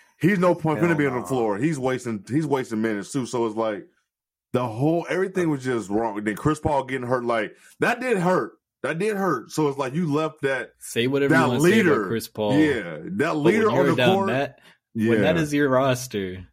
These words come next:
Speaker 3: you need him.
Speaker 1: Yes. So it's like, and you already know, I don't know, I don't look at K D as a leader or Devin Booker yet. I don't, I don't think K D is ever gonna be
Speaker 2: Neither
Speaker 1: like
Speaker 2: of 'em.
Speaker 1: that.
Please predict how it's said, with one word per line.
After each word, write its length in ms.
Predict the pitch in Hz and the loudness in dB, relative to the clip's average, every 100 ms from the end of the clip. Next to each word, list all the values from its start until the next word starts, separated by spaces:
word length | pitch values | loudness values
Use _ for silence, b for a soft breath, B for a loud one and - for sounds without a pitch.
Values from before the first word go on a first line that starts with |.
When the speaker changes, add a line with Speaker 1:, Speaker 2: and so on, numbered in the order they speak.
| - | -8
Speaker 3:
you 180 | 113 123 | -4 -2
need 300 | 123 120 101 | 0 -2 -2
him. 420 | 92 87 90 98 _ - | -10 -10 -14 -18 _ -4
Speaker 1:
Yes. 540 | 101 120 101 - - - B B | 0 2 0 -4 -14 -18 B B
So 300 | - 139 127 | -6 -2 -2
it's 100 | 117 | -2
like, 380 | 120 113 101 - b b b | -2 -2 -4 -10 b b b
and 240 | 127 120 - | -6 -6 -6
you 140 | 131 180 | -4 0
already 180 | 220 170 | 0 0
know, 520 | 160 151 123 101 - _ _ _ _ _ _ _ _ _ _ _ 156 | 0 0 -2 -6 -12 _ _ _ _ _ _ _ _ _ _ _ -4
I 60 | |
don't 220 | 226 202 180 | -2 0 0
know, 120 | 170 | -2
I 80 | 135 | -2
don't 200 | 175 180 | 0 0
look 140 | 180 160 | 0 0
at 160 | 139 - | -2 -2
K 220 | 139 143 | -4 -2
D 140 | 139 | 0
as 100 | 131 | 0
a 60 | 113 | 0
leader 380 | 107 131 127 120 | 0 0 -2 0
or 580 | 120 147 123 101 92 - 98 | 2 2 2 0 -6 -10 -4
Devin 260 | 117 107 | -2 0
Booker 220 | 113 113 92 | 0 -2 -4
yet. 320 | 87 82 - - | -2 -4 -4 -4
I 60 | |
don't, 340 | 123 123 107 85 - - | -2 -2 -6 -10 -18 -12
I 280 | 87 - 120 | -10 -6 -4
don't 200 | 147 143 | -4 -2
think 220 | 151 123 | -4 -4
K 140 | 147 | -4
D 100 | 139 131 | -4 -2
is 80 | |
ever 140 | 139 123 | -2 -2
gonna 160 | 110 | 0
be 120 | 117 151 | 2 2
Speaker 2:
Neither 60 | |
Speaker 1:
like 140 | 127 92 | 2 -2
Speaker 2:
of 40 | 95 | -2
'em. 40 | |
Speaker 1:
that. 100 | 90 | -4